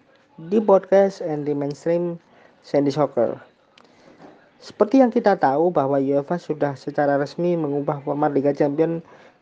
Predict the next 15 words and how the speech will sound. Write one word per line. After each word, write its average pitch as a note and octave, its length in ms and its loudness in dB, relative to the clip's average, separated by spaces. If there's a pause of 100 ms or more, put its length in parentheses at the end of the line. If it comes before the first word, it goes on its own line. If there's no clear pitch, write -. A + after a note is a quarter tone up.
musim C#3 320 -4
dua C3+ 160 4
ribu C3+ 160 -4
dua C3+ 320 -2
puluh C#3 160 -2
empat D3+ 160 0
dua C3+ 160 2
ribu C3 160 -6
dua C3+ 160 0
puluh D3 160 0
lima. C3 160 -4 (400)
Dan D3 240 2
kemarin D#3 480 0
pada D3+ 240 2
saat C#3+ 720 -4